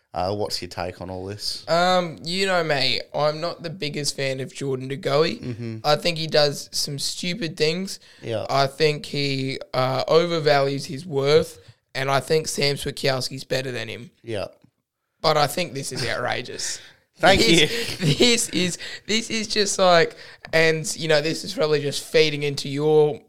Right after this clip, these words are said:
Speaker 2: ego, I guess. It's like there's some agenda against Collingwood
Speaker 1: I know.
Speaker 2: from the A F L. Like, this
Speaker 1: They're
Speaker 2: is
Speaker 1: going, "Ah, they're travelling all right. How ca-, how can we, how can
Speaker 2: Yeah,
Speaker 1: we derail
Speaker 2: like,
Speaker 1: them?"
Speaker 2: okay, the club's, surely the club has given him permission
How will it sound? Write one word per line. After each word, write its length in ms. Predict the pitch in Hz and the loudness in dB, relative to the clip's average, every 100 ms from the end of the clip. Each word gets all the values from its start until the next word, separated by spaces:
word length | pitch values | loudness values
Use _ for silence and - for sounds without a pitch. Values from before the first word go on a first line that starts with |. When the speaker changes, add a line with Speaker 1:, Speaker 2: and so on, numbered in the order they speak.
| - | -4
Speaker 2:
ego, 320 | 139 135 143 | -2 0 0
I 120 | 135 | 0
guess. 300 | 131 135 131 - - - | 0 0 -2 -6 -18 -2
It's 200 | 190 185 | -2 2
like 220 | 220 233 | 2 4
there's 200 | 220 214 | 4 2
some 160 | 214 190 | 2 0
agenda 380 | 160 143 143 147 | 0 -2 0 0
against 320 | 139 131 123 | 0 -2 -6
Collingwood 460 | - 135 131 123 - _ _ _ | -6 -4 -4 -8 -10 _ _ _
Speaker 1:
I 120 | 170 | 2
know. 80 | 233 | 6
Speaker 2:
from 200 | 269 165 | 6 6
the 60 | 151 | 6
A 120 | 139 | 4
F 120 | 139 | 2
L. 120 | 143 | 0
Like, 220 | 135 196 - 220 | 4 2 2 -2
this 260 | 185 185 | -2 0
Speaker 1:
They're 120 | - 190 | 4 8
Speaker 2:
is 40 | |
Speaker 1:
going, 160 | 190 185 | 8 10
"Ah, 520 | 190 190 175 143 - _ _ _ - | 8 8 8 4 -2 _ _ _ -4
they're 100 | 151 | 0
travelling 380 | - 180 170 170 | 6 4 6 6
all 100 | 156 | 8
right. 320 | 170 170 139 | 10 8 6
How 160 | 151 156 | 2 0
ca-, 140 | - | -2
how 220 | 147 170 | 0 0
can 220 | 190 196 175 | 0 -2 -4
we, 260 | 170 165 - _ | -4 -6 -12 _
how 80 | 220 302 | 2 6
can 40 | |
Speaker 2:
Yeah, 200 | 302 147 | 6 6
Speaker 1:
we 140 | 262 | 6
derail 320 | 247 214 233 220 | 6 6 6 6
Speaker 2:
like, 160 | 160 | 4
Speaker 1:
them?" 280 | 135 131 180 | 4 0 0
Speaker 2:
okay, 420 | 214 165 139 143 - - _ _ | 2 4 2 0 -4 -20 _ _
the 180 | 175 185 | -6 -4
club's, 640 | 185 202 233 214 - - - | 0 4 6 4 -4 -14 -10
surely 420 | - - 240 233 | -4 0 2 2
the 120 | 190 180 | 2 0
club 480 | - - 165 175 | 0 4 4 4
has 260 | 214 156 151 | 0 -2 -2
given 280 | - 160 147 | -2 -2 0
him 200 | 202 - | -2 -6
permission 680 | - 139 151 - 151 190 | -6 -4 -2 -2 -4 -6